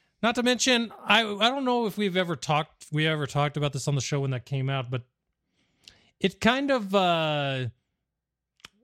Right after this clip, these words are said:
showed some new things about the top end of Grand Arena, uh, when we realized <laughs> what the G A C history was going on, because we saw some of the defenses that the people making Kyber in Division One were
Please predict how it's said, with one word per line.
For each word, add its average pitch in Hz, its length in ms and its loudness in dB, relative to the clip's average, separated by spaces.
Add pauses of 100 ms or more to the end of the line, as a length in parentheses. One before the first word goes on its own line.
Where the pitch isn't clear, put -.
(1600)
showed 214 460 -2
some 180 260 0
new 170 160 0
things 143 440 -4
about 135 360 -4
the 135 80 -6
top 135 380 -4
end 127 220 -2
of 110 180 -8
Grand 123 320 -4
Arena, 117 540 -4 (600)
uh, 123 240 -4
when 131 280 -2
we 123 180 -2
realized 131 720 -2 (840)
<laughs> - 160 -6
what 143 420 0
the 135 80 -6
G 151 180 0
A 143 100 0
C 139 200 -4
history 127 360 -4
was 120 140 -4
going 123 240 -6
on, 120 240 -6
because 123 540 -8 (600)
we 202 160 0
saw 220 240 0
some 196 280 0
of 175 140 0
the 156 100 -4
defenses 156 680 -2
that 143 160 -2
the 139 60 -6
people 143 340 -4
making 127 300 -4
Kyber 139 640 -2
in 127 180 -2
Division 127 400 -4
One 131 280 -4
were 123 220 -4